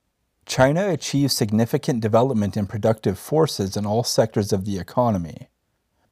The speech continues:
By relying on its own internal finances and independent technological advances, China was able to develop rapidly during the thirty years before nineteen seventy-eight. See question five.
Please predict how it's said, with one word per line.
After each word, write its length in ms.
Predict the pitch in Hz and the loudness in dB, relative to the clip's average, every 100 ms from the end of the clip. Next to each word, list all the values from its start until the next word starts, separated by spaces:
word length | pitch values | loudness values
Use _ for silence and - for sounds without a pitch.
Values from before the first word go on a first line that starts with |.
| _ _ _ _ _ - | _ _ _ _ _ -4
By 140 | 123 | 4
relying 520 | 123 113 104 104 151 180 | 6 6 6 6 6 6
on 160 | 160 | 4
its 200 | 120 - | 4 2
own 180 | 120 123 | 4 6
internal 440 | 110 - 123 104 | 4 2 2 2
finances 840 | 90 - 143 160 104 92 - 95 104 | 0 2 4 4 2 0 -2 -2 0
and 100 | 104 | 2
independent 560 | 107 107 - 110 101 | 4 2 0 0 0
technological 800 | 107 104 110 101 95 95 - 101 | -4 -4 -2 0 0 -4 -6 -6
advances, 800 | 95 110 131 135 - 85 85 - _ _ _ _ _ - | -2 2 2 2 0 -10 -12 -16 _ _ _ _ _ -6
China 340 | - 123 160 | 2 4 4
was 180 | 175 143 | 2 2
able 220 | 147 143 | 2 2
to 160 | 139 135 | 2 0
develop 440 | 110 107 107 - | 4 4 4 0
rapidly 580 | 101 104 117 143 143 143 | -2 -2 0 0 2 2
during 260 | 120 104 104 | 2 2 2
the 80 | |
thirty 340 | 95 - 120 123 | 0 0 0 2
years 320 | 113 110 107 | 2 2 0
before 360 | - 101 107 101 | -2 -4 -2 0
nineteen 460 | 95 98 - 95 | -2 -4 -6 -6
seventy-eight. 800 | 92 104 95 92 107 127 87 - _ _ _ _ _ _ | -6 -4 -4 -4 0 0 -2 -12 _ _ _ _ _ _
See 240 | - 127 | -4 -2
question 500 | 113 - 101 - 98 | 0 0 0 -4 -10
five. 640 | 87 - 110 90 - - | -8 -4 -4 -4 -10 -20